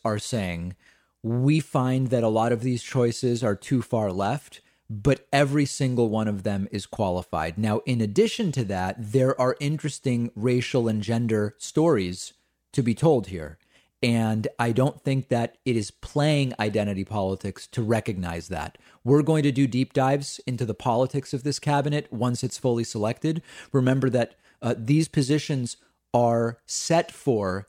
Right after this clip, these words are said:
Senate approval. They depend on Senate approval. If Republicans end up controlling the Senate,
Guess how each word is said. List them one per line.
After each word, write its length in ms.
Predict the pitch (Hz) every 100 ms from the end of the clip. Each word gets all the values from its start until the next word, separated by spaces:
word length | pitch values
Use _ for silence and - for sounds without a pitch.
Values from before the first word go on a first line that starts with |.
| -
Senate 460 | - - 131 123
approval. 460 | 113 - 151 120 101
They 160 | 123 120
depend 560 | 139 - 170 180 151
on 160 | 120 110
Senate 260 | 127 110
approval. 500 | 98 - 117 87 82 - - _ _
If 220 | 139 131
Republicans 760 | 139 - 131 175 226 220 170 147
end 240 | 135 139 135
up 160 | 135
controlling 500 | - 120 135 127 127
the 100 | 117
Senate, 360 | 107 147 117 80